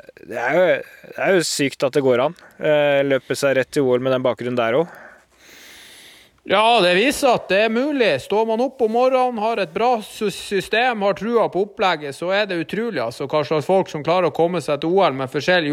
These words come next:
Speaker 2: utgangspunkt. Så, så får vi se litt hvordan det blir bort i, i O L, og, og hvem som er a-,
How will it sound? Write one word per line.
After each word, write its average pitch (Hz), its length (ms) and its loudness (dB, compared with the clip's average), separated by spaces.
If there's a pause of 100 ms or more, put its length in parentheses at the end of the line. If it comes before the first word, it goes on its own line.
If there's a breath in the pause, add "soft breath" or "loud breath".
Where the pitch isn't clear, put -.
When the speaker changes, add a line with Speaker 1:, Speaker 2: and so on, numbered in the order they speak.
Speaker 2:
utgangspunkt. 156 720 -4
Så, 160 140 2 (580 loud breath)
så 202 160 2
får 247 220 2
vi 208 100 2
se 240 120 2 (100)
litt 185 180 -2
hvordan 175 300 -4
det - 80 -6
blir 208 240 0
bort 147 260 -6
i, 156 60 -4 (260)
i 160 80 0
O 165 160 2
L, 165 240 4
og, 143 300 -2
og 147 100 -6
hvem 185 240 0
som 165 220 -8
er 165 80 4
a-, 147 560 0